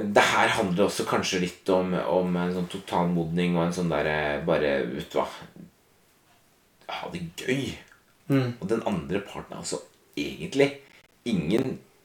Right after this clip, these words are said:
Speaker 1: i starten vet noe som helst.
Speaker 2: Mm.
Speaker 1: Så derfor bør fokuset være ha det gøy, gjøre
Speaker 2: Mm.
Speaker 1: noe morsomt sammen,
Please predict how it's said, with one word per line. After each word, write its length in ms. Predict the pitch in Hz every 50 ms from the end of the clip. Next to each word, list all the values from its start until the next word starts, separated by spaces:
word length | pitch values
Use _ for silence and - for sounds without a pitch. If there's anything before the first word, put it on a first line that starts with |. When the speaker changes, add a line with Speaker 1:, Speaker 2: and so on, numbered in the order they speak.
| _ _ _ _ _ - -
Speaker 1:
i 40 |
starten 500 | - - - - - - - - 180 - -
vet 280 | - - - - - -
noe 180 | - - -
som 140 | - - - -
helst. 340 | - - - - - - - _ _ _ _ _ -
Speaker 2:
Mm. 300 | - - - - - - - - - - -
Speaker 1:
Så 140 | - - -
derfor 440 | - - - - - - - - - - - - -
bør 180 | - 82 85 92
fokuset 480 | - - - 82 - - - - - 98
være 280 | - - 80 95 131 190 196 - - _ _ - - -
ha 140 | - 165 - -
det 120 | 180 175 -
gøy, 280 | - - 135 165 220 - - _ _ _ _ _ _ _ _ -
gjøre 360 | 101 98 143 - 82 78 80
Speaker 2:
Mm. 40 | 82
Speaker 1:
noe 120 | 90 92 87
morsomt 300 | - - - 78 76 -
sammen, 320 | - 78 82 104 165